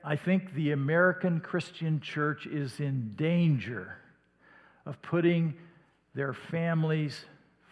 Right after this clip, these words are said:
first before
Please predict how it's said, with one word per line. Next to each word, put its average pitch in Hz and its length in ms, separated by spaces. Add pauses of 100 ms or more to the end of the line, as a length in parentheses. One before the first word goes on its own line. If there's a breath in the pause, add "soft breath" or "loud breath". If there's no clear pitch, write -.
(180)
first - 500 (1700 soft breath)
before 156 960